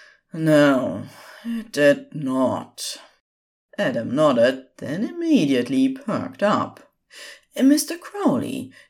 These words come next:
"Do you think we could borrow a Shirafil for a bit?" Crowley frowned. "He's not really something you can borrow. You just ask him for a favor, and sometimes he'll do it.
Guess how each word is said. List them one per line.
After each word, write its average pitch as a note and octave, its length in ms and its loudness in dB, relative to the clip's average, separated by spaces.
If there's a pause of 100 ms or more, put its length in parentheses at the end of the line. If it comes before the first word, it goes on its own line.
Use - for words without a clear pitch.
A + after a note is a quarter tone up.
(180)
"Do C3 60 0
you A3+ 240 2
think D#4+ 360 -6
we A#3+ 120 -2
could F#3+ 320 -6
borrow E3+ 380 0
a A#2+ 100 -6
Shirafil - 880 -6
for A2+ 260 -6
a F#2 60 -4
bit?" G#2+ 500 -6 (720)
Crowley A2+ 480 -2
frowned. B2 580 0 (640)
"He's C3 880 -2
not D3+ 540 -2
really D3+ 480 0
something A#2+ 960 -2
you B2+ 140 -2
can C3 320 -4
borrow. G#2+ 840 -6 (300)
You D#3 360 0
just C#3+ 400 2
ask C#3 320 2
him B2+ 120 0
for A2+ 240 -2
a - 40 -12
favor, - 760 -4 (320)
and G2 300 -4 (100)
sometimes B2+ 880 0
he'll C#3+ 220 2
do D#3+ 240 -2
it. - 400 -6